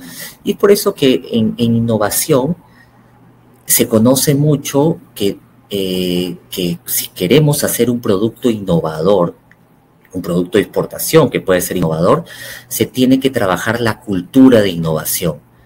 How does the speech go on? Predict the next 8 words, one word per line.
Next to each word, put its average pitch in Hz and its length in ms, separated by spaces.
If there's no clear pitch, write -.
¿sí? 104 320
¿Y 123 60
cómo 170 280
trabajas 131 480
la 107 100
cultura 107 300
de 123 60
innovación? 104 640